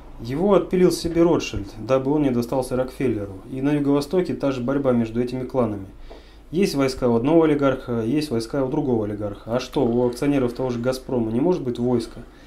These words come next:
Или нет денег купить Ч В К? Или у них нет интереса на тот же Юго-Восток? Скажите уже людям правду. Идет распил земель, зачистка территорий.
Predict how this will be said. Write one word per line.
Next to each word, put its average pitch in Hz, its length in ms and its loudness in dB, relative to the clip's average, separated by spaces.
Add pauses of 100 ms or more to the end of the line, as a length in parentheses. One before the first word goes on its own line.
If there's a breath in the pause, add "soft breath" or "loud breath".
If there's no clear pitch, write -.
(220 soft breath)
Или 123 120 0
нет 135 160 2
денег 131 260 0
купить 120 320 -6
Ч - 140 -2
В 123 120 0
К? 170 280 4 (580 soft breath)
Или 139 100 0
у 139 80 4
них 143 180 4
нет 139 200 0 (160)
интереса 139 460 0
на 120 100 2
тот 127 120 -2
же 127 120 -2
Юго-Восток? 131 600 -2
Скажите 156 420 0
уже 120 120 2
людям 120 300 2
правду. 110 480 0
Идет 135 280 2
распил 151 360 0
земель, 123 340 2
зачистка 123 440 -8
территорий. 131 480 -4